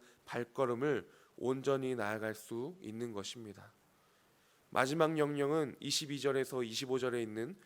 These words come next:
"성도끼리 서로 사랑하라"라는 명령입니다. 마음으로부터 뜨겁게 성도끼리 사랑할 것을 명령하고 있습니다. 우리는 영원하신 주님의 말씀으로 거듭난 사람들이지요.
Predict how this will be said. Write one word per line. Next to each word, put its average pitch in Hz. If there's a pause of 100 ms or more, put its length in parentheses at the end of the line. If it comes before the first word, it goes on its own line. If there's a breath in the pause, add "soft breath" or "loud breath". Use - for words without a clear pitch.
(160 loud breath)
"성도끼리 175
서로 160
사랑하라"라는 127
명령입니다. 104 (840 soft breath)
마음으로부터 143
뜨겁게 202
성도끼리 170
사랑할 170
것을 135
명령하고 113
있습니다. 98 (960 soft breath)
우리는 151
영원하신 156
주님의 147
말씀으로 127
거듭난 131
사람들이지요. 120